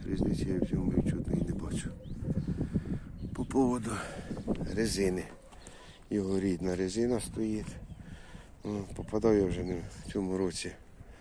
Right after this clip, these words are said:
під дощ, веде він себе гарно,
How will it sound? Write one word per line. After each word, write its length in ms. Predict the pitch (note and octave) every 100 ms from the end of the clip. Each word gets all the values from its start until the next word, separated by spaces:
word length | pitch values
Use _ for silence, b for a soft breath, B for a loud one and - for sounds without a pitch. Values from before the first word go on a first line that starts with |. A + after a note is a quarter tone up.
| B B B B B B B B - - -
під 100 | -
дощ, 340 | - C3 A#2+ -
веде 260 | G#2 A#2
він 120 | A2 F#2
себе 300 | F#2+ F#2 F#2
гарно, 380 | A2 A2+ A#2